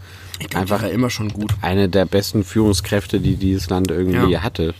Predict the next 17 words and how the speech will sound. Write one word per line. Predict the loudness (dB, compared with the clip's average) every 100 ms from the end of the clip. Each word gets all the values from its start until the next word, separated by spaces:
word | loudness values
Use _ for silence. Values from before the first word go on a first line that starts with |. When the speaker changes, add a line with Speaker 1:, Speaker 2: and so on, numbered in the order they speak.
| -14 -20 -20 -20 -20 -20 -12
Speaker 1:
Ja. | -10 -8
Speaker 2:
Das | -6 -4
ist | -4 -4
wirklich | -4 -4 -4
ganz | -4 -2
beeindruckend. | 0 0 0 -2 -4 -2
Sie | -2
wird | -2 0
richtig | 0 0 -4
doll | 0 0
fehlen. | 2 2 4 4
Das | 0
ist, | -4 -8 -8 -8
äh, | -2 0 0 -2
da | -4
hätte | -4 -4 -4
ich, | -6